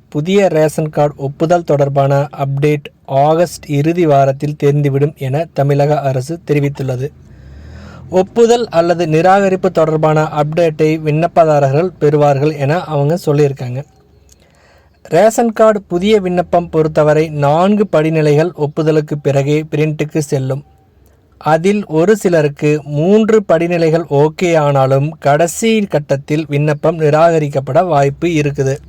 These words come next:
ஒருவேளை அப்படி நிராகரிக்கப்பட்டால் ஏன் நிராகரிக்கப்பட்டது என்பதற்கான காரணமும் கண்டிப்பாக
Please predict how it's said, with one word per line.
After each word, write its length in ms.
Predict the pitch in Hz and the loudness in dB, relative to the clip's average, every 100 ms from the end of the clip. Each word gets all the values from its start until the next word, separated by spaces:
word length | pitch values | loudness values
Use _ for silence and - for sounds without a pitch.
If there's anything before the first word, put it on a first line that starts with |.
| - - - | -20 -20 -8
ஒருவேளை 640 | 160 180 202 202 180 190 190 | 0 2 2 2 2 0 -2
அப்படி 440 | 151 - 170 180 | -6 0 0 0
நிராகரிக்கப்பட்டால் 1160 | 160 160 180 190 180 175 151 151 143 151 160 165 | 0 4 4 4 0 0 -2 -2 0 2 2 -2
ஏன் 380 | 151 180 220 170 | -2 0 0 2
நிராகரிக்கப்பட்டது 1040 | 165 170 180 180 175 165 175 151 156 160 | 4 6 4 0 -4 -2 -2 0 0 0
என்பதற்கான 640 | 156 147 156 147 151 147 139 | -2 0 0 0 0 0 -2
காரணமும் 720 | 139 147 160 156 160 226 214 | 0 2 4 2 0 0 0
கண்டிப்பாக 840 | 151 156 160 156 143 143 202 240 | -2 0 -2 0 0 4 2 0